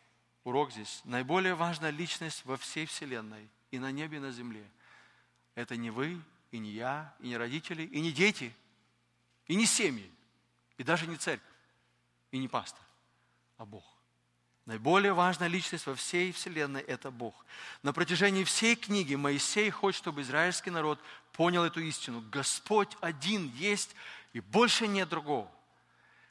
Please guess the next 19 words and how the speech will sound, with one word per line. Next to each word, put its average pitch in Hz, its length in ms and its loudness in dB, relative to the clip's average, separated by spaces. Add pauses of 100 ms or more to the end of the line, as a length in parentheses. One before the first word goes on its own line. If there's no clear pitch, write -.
Я 135 80 2
хочу 180 220 2
вам 233 120 4
напомнить 202 460 4
одну 139 240 2
фразу, 190 400 6
которую 160 340 2
вы, 170 120 4
наверное, 196 540 6
заметили. 180 680 2
Она 131 180 2
повторяется 190 800 4 (400)
во, 135 120 6
в - 60 -6
книге 180 380 2
Второзакония 165 760 0
двести 139 520 2
пятьдесят 156 580 -2
раз. - 540 0